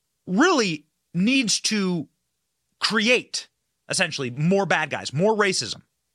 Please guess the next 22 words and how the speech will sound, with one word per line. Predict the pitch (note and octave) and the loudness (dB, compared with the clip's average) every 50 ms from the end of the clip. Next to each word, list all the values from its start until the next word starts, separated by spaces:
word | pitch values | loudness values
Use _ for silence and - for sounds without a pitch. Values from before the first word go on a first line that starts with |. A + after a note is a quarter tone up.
| _ _ _ _ _ _ _ _ _ _ _ _ _ _ _ _ _ _ _ _ _ _ _ _ _ _ _ _ _ _ _ _ _ - | _ _ _ _ _ _ _ _ _ _ _ _ _ _ _ _ _ _ _ _ _ _ _ _ _ _ _ _ _ _ _ _ _ -2
more | D3+ F#3+ A3+ B3 | 2 4 4 4
extremism, | A#3 A#3+ - - A3+ A3+ G3+ F3 C3+ G#2+ - - _ _ _ _ _ _ _ _ _ _ _ _ _ _ _ _ _ _ _ _ _ _ _ _ _ _ _ _ _ _ _ _ _ _ _ _ _ _ _ _ _ _ _ _ _ _ _ _ _ _ _ _ _ _ _ _ _ _ _ _ | 4 2 -2 0 0 0 0 0 -2 -4 -8 -12 _ _ _ _ _ _ _ _ _ _ _ _ _ _ _ _ _ _ _ _ _ _ _ _ _ _ _ _ _ _ _ _ _ _ _ _ _ _ _ _ _ _ _ _ _ _ _ _ _ _ _ _ _ _ _ _ _ _ _ _
because | - D#3+ G#3+ G3+ D#3 | -2 0 0 0 0
the | F3+ | 0
demand | D#3+ E3+ A3+ C4+ B3 G#3+ F3 | 0 2 2 2 2 0 -2
far | - - - C#4 D4 C#4 A#3+ | -4 2 4 4 6 6 4
outstrips | G#3+ F#3 - - - G3 D#3+ - | 2 0 -2 -2 -2 -2 -4 -4
the | - D3 | -6 -6
supply. | - C3 - A#2 G2+ D#2 D3 B2 _ _ _ _ _ _ _ _ _ _ _ _ _ _ _ _ _ _ _ _ _ _ _ _ _ _ _ _ _ _ _ _ _ _ _ _ _ _ _ _ _ _ _ _ _ _ _ _ _ _ _ _ _ _ _ _ _ _ _ _ _ _ _ _ - - _ _ _ | -6 -6 -6 -8 -10 -10 -12 -18 _ _ _ _ _ _ _ _ _ _ _ _ _ _ _ _ _ _ _ _ _ _ _ _ _ _ _ _ _ _ _ _ _ _ _ _ _ _ _ _ _ _ _ _ _ _ _ _ _ _ _ _ _ _ _ _ _ _ _ _ _ _ _ _ -20 -20 _ _ _
The | C#3+ D3+ | -2 -2
media | F#3+ A3 G#3+ G3 | 0 0 0 0
is | E3+ B2+ | 0 -2
doing | E3+ E3 D#3+ - | -2 -4 -4 -4
everything | E3+ F#3 G#3 F#3+ G#3 F3+ | -4 -4 -4 -4 -4 -4
that | D#3 C#3 | -4 -4
they | D#3 D3 | -4 -4
can | - D#3+ E3 E3 F3+ G3+ G3+ - | -4 -4 -2 -2 -4 -4 -8 -6
right | - D#3 E3+ E3+ | -6 -4 -4 -2
now | F3+ F3 F#3+ A#3 B3+ - | -2 -2 -2 -4 -6 -6
to | - F3 | -6 -4
make | D#3+ D#3+ D#3+ D#3 - - | -2 -2 -4 -4 -6 -6
the | E3 D#3+ D3 C#3+ C#3+ C#3 - - | -4 -4 -2 -2 -2 -4 -6 -8